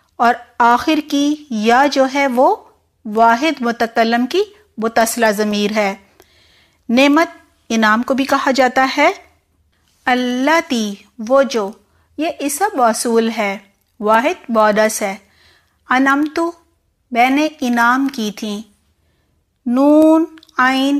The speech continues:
میم روٹ ورڈ ہے۔ فعل ماضی واحد مذکر متکلم ہے۔ انعم ینعم سے مصدر انعام ہے، معنی ہے انعام کرنا۔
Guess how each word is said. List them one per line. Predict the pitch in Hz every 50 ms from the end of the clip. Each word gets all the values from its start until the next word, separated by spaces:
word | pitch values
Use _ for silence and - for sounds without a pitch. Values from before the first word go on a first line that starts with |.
| 277 285
میم | 254 240 247 247 233 214 202 202 _ _ _ _ _ _ -
روٹ | 202 220 226 226 254
ورڈ | 269 269 269 269 285
ہے۔ | 320 349 381 - - _ _ _ _ _ _ _ _ _ _ _ _ _ _ _ _ _ -
فعل | - 330 349 349 339
ماضی | 285 247 - - 233 240 240 - 302 339 349
واحد | 330 277 240 226 226 233 240 233 - 302 294 269
مذکر | 247 240 226 240 240 233 - 339 453 - - _ -
متکلم | 233 226 214 - 226 214 - 226 214 214 214 208 214 208 214
ہے۔ | 214 202 208 - _ _ _ _ _ _ _ _ _ _ _ -
انعم | 277 269 294 294 302 294 311 302 302 320 339 339 - - _ _ _ _ _ _ _ _ _ _ _ _ -
ینعم | 233 233 277 302 302 311 311 - 294 294 294 285 294 320 359 - -
سے | - - - 262
مصدر | 233 226 233 240 254 - - 339 392 - - - _ _ _ _ -
انعام | 247 240 240 233 226 226 226 233 233 226 214 220
ہے، | 208 196 214 - _ _ _ _ _ _ 254
معنی | 220 214 226 240 262 277 285
ہے | 330 381 - - -
انعام | 247 233 226 226 220 214 214 214
کرنا۔ | - 214 208 196 208 208 196